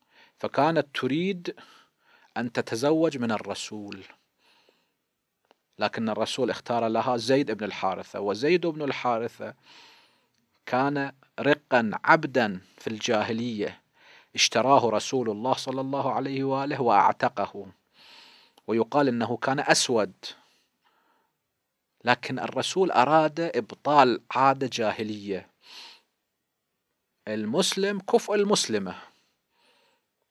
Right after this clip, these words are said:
بس الآن بعض المذاهب الإسلامية يجعلون هذه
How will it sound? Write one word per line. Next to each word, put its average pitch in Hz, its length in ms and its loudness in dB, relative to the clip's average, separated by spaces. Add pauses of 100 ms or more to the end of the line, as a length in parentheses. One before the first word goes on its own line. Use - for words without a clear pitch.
(120)
بس - 120 -12
الآن 110 280 -6
بعض 110 220 2
المذاهب 113 520 -4
الإسلامية 113 800 -6 (1200)
يجعلون 98 460 -2
هذه 104 580 -10